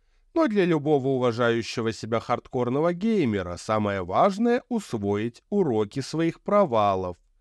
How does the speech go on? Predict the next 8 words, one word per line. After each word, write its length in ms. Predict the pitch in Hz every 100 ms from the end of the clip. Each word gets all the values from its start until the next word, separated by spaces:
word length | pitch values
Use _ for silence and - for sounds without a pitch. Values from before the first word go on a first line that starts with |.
| _ _ -
и 40 | 269
привнести 680 | 285 277 262 277 - - 170 131
их 140 | 113
в 80 | 127
будущее. 1000 | 160 180 110 95 - - 95 85 82 - _ _ _ _ _ _ _ -
Ну 160 | 311 240
что 320 | - 107 95
ж, 240 | - -